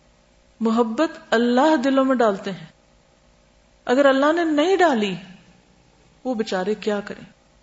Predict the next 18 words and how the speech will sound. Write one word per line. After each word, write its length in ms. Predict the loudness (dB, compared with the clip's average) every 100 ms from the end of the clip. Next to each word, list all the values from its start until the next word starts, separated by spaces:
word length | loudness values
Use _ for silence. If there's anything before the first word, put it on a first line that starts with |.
| _ _ _ _ _ _ _ _ _ -4
کہاں 180 | -2
سے 140 | 0 -2
لائیں؟ 200 | -4 -6 -12 _ _ _ _ _ _ _ _ _ _ _ -4
ایک 160 | 0
چیز 180 | 2 4
اللہ 180 | 4 2
نے 120 | 2
دی 180 | 4 4
ہی 40 |
نہیں۔ 140 | 2 -4 -14 _ _ _ _ _ _ _ _ _ _ _ _
تو 100 | -10 -4
کبھی 280 | 0 4 4
کسی 240 | 2 0 2
کے 100 | 2
ساتھ 260 | 2 0
بھی 140 | 0 -2
یہ 140 | 0 0
ہو 220 | 0 0